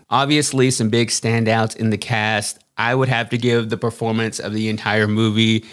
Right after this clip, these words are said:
to Helen Mirren, who I did not really see it in her to be a villain in a superhero movie, but she was probably my favorite part.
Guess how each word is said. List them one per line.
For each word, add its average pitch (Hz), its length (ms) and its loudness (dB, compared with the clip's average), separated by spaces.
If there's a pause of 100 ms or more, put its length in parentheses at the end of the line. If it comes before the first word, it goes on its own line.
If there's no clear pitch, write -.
(160)
to 120 120 2
Helen 143 380 2
Mirren, 143 380 2
who 120 260 2
I 110 200 0
did 127 140 2
not 120 340 0
really 127 300 2
see 131 260 2
it 123 60 4
in 139 160 2
her 113 300 4 (340)
to 131 160 4
be 127 240 4
a 123 160 4
villain 123 540 2
in 117 120 4
a 120 120 4
superhero 117 600 2
movie, 110 380 2
but 107 320 0
she 131 220 0
was 120 160 0
probably 113 480 0
my 107 160 0
favorite 120 480 0
part. 110 360 2